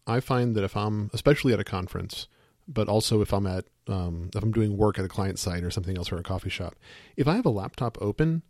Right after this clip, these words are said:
I will get distracted by Slack or something else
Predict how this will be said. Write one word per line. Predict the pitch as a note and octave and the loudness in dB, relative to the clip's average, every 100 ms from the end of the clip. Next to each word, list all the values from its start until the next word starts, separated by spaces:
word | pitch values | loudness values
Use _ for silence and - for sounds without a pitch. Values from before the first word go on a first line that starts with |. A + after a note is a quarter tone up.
| _ _ _ _ | _ _ _ _
I | - D3+ | 2 4
will | D3 C#3+ C#3 B2+ | 8 8 10 6
get | A#2 A#2 | 2 0
distracted | A#2 - A2 - G#2 | -2 0 0 0 0
by | G#2 G2+ G2+ | 0 0 -2
Slack | - - G2+ F#2+ - - | -4 -2 -2 -4 -8 -10
or | - F#2+ F#2+ F#2 F2+ F2+ - _ | -6 -4 -4 -4 -4 -8 -14 _
something | - A2 G2+ F#2 | 0 0 0 -4
else | E2 - - | -6 -8 -8